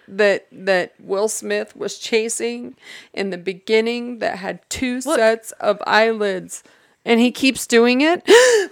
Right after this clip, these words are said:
Speaker 1: What?
Speaker 2: He
Speaker 1: The
Speaker 2: sho-
Speaker 1: front door.
Speaker 2: So he was basically trying to
Speaker 1: Mm.
Speaker 2: out the other lizard people by this video. And then his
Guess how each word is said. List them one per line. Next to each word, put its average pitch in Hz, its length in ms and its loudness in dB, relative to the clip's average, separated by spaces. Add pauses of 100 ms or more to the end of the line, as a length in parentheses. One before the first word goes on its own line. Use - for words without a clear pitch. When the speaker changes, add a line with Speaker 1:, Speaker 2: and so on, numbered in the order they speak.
Speaker 1:
What? 359 960 0
Speaker 2:
He 240 180 -10
Speaker 1:
The 339 180 2
Speaker 2:
sho- - 240 -6
Speaker 1:
front 330 460 -2 (140)
door. 294 460 2
Speaker 2:
So 240 300 0
he - 440 -10
was 277 260 -10
basically 240 600 -10
trying 190 520 -4
to 214 60 -10
Speaker 1:
Mm. 381 240 -2
Speaker 2:
out 180 300 2 (140)
the - 240 -14
other 190 520 -4 (520)
lizard 196 580 -6
people 294 580 -8 (300)
by 196 180 2
this 180 220 -8
video. 220 400 -2
And 196 160 -6
then 196 100 -6
his 208 200 -14